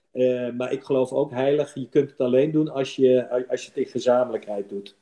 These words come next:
En, eh, voor dit soort projecten, hè, volhoudbare projecten. En het is met mijn, met, met mijn eigen woning begonnen, samen met mijn vrouw, mijn kinderen en mijn, mijn stakeholders, hè, eh, kleinere aannemertjes.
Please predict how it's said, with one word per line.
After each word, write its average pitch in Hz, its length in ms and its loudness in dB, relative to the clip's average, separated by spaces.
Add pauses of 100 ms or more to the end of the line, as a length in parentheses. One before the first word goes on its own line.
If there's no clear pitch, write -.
(920)
En, 127 280 6
eh, 123 120 8
voor 123 180 4
dit 151 120 6
soort 151 200 4
projecten, 143 520 6
hè, 196 100 6
volhoudbare 143 920 4
projecten. 135 480 -2
En 120 80 -8
het 120 160 -4
is 135 140 -2
met 127 160 -6
mijn, 123 280 -4
met, 120 200 -2
met 120 120 -2
mijn 123 120 -6
eigen 135 300 -2
woning 143 440 4
begonnen, 123 420 -6
samen 123 420 0
met 123 140 -2
mijn 127 120 -4
vrouw, 127 380 6
mijn 123 140 -8
kinderen 127 500 4 (280)
en 123 200 4
mijn, 120 120 4
mijn 120 180 2
stakeholders, 135 760 8
hè, 151 160 6
eh, 127 260 2
kleinere 123 340 0
aannemertjes. 160 920 -4